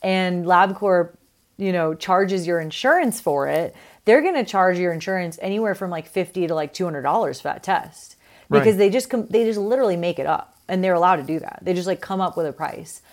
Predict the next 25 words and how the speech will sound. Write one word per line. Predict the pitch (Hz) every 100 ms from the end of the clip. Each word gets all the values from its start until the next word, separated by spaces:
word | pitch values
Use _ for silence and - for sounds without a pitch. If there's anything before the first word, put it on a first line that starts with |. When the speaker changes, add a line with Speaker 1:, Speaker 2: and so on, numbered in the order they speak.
| - _
Speaker 1:
And | - 208
then | 208
if | 190
your | 208 240
<laughs> | 254
insurance | - 254 262 208
doesn't | 214 214 175 -
cover | 269 262 165
it, | 160 - - -
you're | 233
stuck | - 277 233
with | 214
that | 185 -
bill | 226 196 190 240 - _ - -
Speaker 2:
Yeah. | 104
Speaker 1:
for | 247 240
a | 220
test | 285 277 269
that | 233 208 220
literally | 254 285 302 285 269
can | 247 226
cost | 220 208
them, | 208 180
like, | 170 -
probably, | 196 180 175 170 165